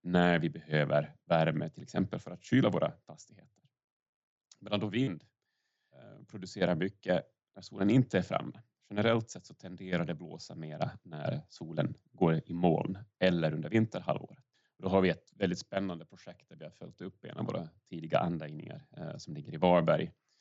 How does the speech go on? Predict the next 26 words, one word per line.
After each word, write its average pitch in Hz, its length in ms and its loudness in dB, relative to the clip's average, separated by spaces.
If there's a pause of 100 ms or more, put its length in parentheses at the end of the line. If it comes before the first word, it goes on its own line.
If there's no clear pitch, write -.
(300)
och 76 420 0 (160)
som 92 160 -12
faktiskt 90 300 -6
är 87 40 -10
samlokaliserad 92 1120 0 (200)
med, - 400 -14 (220)
eh, - 500 -4
vind. - 340 -14 (1080)
Den 87 180 0
är 90 40 8
samlokaliserad 87 920 2
så 90 140 -6
att - 60 -14
det - 60 -18
finns 98 260 -12
på - 100 -20
samma 82 240 -2
ställe 120 320 0
men 90 120 2
också 92 220 -10
delar 87 260 2
transformatorer. 92 840 -10 (840)
Och - 60 -10
då 98 80 4
har 98 180 6
man 87 260 4